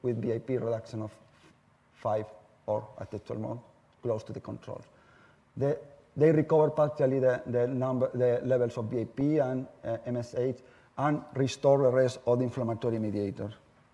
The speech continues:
Okay, in summary, they send me this, uh,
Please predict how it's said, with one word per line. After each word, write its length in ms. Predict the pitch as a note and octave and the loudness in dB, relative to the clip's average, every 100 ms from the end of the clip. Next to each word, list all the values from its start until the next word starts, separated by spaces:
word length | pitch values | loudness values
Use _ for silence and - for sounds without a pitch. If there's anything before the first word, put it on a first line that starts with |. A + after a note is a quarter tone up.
| _ - _ | _ -20 _
Okay, 180 | - B2+ | -2 -2
in 100 | - | 0
summary, 480 | A2+ - C#3+ C#3+ C3+ - - - _ _ _ - _ _ - - G#3+ | -2 2 2 2 -2 -6 -16 -20 _ _ _ -20 _ _ -20 -18 -4
they 100 | B2+ | -4
send 300 | - D3 D3+ | 0 0 2
me 80 | C#3+ | 0
this, 400 | B2 B2 - - | 0 -4 -6 -4
uh, 240 | B2 A#2 | -2 -2